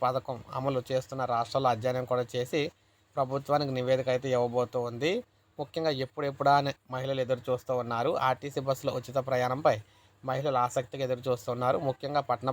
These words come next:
ప్రాంతాల్లో చిరు వ్యాపారులు, ఇంటి పనులు, చిన్నపాటి పరిశ్రమలు చేసిన మహిళలు ఎక్కువగా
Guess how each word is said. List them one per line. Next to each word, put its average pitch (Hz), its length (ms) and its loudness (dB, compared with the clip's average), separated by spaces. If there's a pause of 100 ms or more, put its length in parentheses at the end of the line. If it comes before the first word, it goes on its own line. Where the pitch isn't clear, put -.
ప్రాంతాల్లో 131 460 2 (400)
చిరు 135 160 -2 (100)
వ్యాపారులు, 131 460 2 (140)
ఇంటి 135 240 -6
పనులు, 135 260 2 (120)
చిన్నపాటి 135 520 2
పరిశ్రమలు 131 400 0 (120)
చేసిన 127 220 -2 (100)
మహిళలు 131 280 0 (480)
ఎక్కువగా 139 320 6